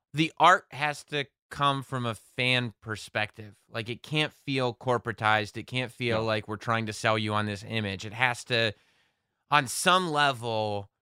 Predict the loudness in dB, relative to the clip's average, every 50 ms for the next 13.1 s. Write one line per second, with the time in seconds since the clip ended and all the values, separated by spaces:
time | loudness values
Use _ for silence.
0 | _ _ _ _ _ -6 0 2 2 2 2 0 -2 -4 -4 -6 -6 -2 2 2
1 | 4 4 2 0 -4 -8 -10 -12 _ -14 -12 -10 -10 -8 -8 -8 -8 -8 -6 -4
2 | 0 2 2 2 2 0 -4 _ _ _ _ _ _ _ _ -12 -10 -6 -2 0
3 | 0 0 -2 -4 -6 -6 -4 -4 -6 -6 -8 -8 -2 2 2 2 0 -2 _ -20
4 | -20 -20 -10 -4 -2 0 2 2 0 -2 -4 -6 -6 -4 -4 -4 -4 -4 -4 -6
5 | -6 -6 -10 -14 -10 -6 -4 -4 -4 -4 -6 -10 -10 -10 -8 -6 -6 -4 -2 0
6 | -2 -2 -2 -2 -6 -6 -8 -10 -10 -6 -2 -2 -2 -2 -6 -16 -20 -20 -18 -18
7 | -18 -20 _ _ _ _ -2 0 0 0 2 4 4 4 4 4 2 2 0 2
8 | 2 2 0 0 -2 -6 -4 -2 -2 -2 -2 -2 -2 0 2 2 0 0 -2 -4
9 | -4 -4 -4 -2 -2 -2 -2 -4 -6 -8 -6 -4 -2 0 0 0 -2 -4 _ _
10 | _ _ _ _ _ _ _ _ 2 2 4 4 2 0 0 -4 -6 -4 -2 0
11 | 0 0 -2 -2 -2 0 0 0 2 0 0 0 -2 -2 -2 -4 -6 -6 -4 -2
12 | -2 -2 0 0 -2 -2 -2 -4 -2 -2 -2 -2 -2 -4 -2 0 0 2 2 0
13 | -2 -4